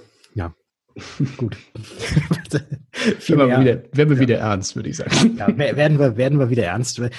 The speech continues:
Speaker 1: Was ich ja aber trotzdem, wenn ich da noch mal ganz kurz, äh, zurückgehen darf, äh, was ich ja natürlich unheimlich toll finde, ist ja das, was momentan in den Social-Media-Aktivitäten,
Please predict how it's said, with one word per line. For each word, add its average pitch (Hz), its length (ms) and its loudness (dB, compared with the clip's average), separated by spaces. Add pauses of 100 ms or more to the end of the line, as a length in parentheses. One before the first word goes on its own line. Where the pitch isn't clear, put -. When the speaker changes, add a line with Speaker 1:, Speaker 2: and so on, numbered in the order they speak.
(140)
Speaker 1:
Was 151 160 2
ich 214 100 2
ja 165 100 4
aber 135 300 -2
trotzdem, 156 400 2
wenn 110 80 0
ich 113 80 -2
da 120 100 0
noch 127 100 0
mal 127 100 0
ganz 117 220 -2
kurz, - 340 -2
äh, 107 200 -6
zurückgehen 104 640 0
darf, 90 340 -2
äh, 110 180 0
was 127 140 0
ich 135 60 0
ja 127 80 2
natürlich 127 300 -2
unheimlich 131 480 2
toll 180 260 2
finde, 107 300 0
ist - 180 -4
ja 127 80 -4
das, - 260 -4
was 123 280 0 (360)
momentan 127 480 2
in 110 100 0
den 120 140 2
Social-Media-Aktivitäten, 127 2000 0